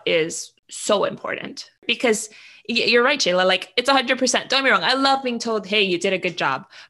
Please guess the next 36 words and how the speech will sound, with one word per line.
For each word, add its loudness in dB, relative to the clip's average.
But 2
it's 0
more 2
exciting -4
to -6
me -4
when -4
anyone -2
on 0
the -2
team -8
does -8
good -12
because -2
I 4
inherently -6
get -2
proud. -2
You -4
know, 2
it's -2
like, -2
even 0
self-pride, 0
I'm 0
like, -4
"Yeah, 2
that -2
person's -2
on -4
my 2
team -8
and -8
they 2
did -2
awesome. 0